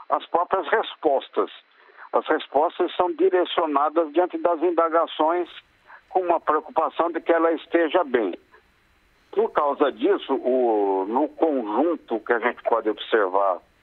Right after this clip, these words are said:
das imagens, é que as afirmações que a Tainá faz não são espontâneas, não são naturais.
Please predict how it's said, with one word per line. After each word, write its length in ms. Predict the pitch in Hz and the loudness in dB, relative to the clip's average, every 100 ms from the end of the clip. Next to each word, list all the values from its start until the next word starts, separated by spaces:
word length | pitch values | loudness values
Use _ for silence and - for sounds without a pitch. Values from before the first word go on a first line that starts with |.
| _ _ | _ _
das 260 | 113 117 98 | 0 0 0
imagens, 720 | 98 90 101 165 139 107 90 - _ _ _ _ _ | -2 0 2 2 0 -4 -6 -10 _ _ _ _ _
é 120 | - 180 | -2 -2
que 200 | - 196 | 0 2
as 160 | 180 | 4
afirmações 960 | 170 - 180 175 151 120 - 120 107 - | 2 0 0 0 0 -2 -2 -2 0 -2
que 100 | - | -2
a 80 | 104 | -2
Tainá 520 | - 120 104 104 95 - | -2 -2 0 0 0 -2
faz 320 | 139 160 - - - _ _ - _ | 0 0 -2 -10 -20 _ _ -20 _
não 200 | - 202 | -2 0
são 180 | 202 214 | 0 0
espontâneas, 880 | 180 - 220 196 - 190 160 101 - - - _ _ _ _ - | -2 -2 0 0 0 2 2 0 -2 -10 -18 _ _ _ _ -4
não 180 | 175 175 | -2 0
são 220 | 190 185 | 0 2
naturais. 680 | 185 175 196 170 147 127 | 0 0 0 2 2 0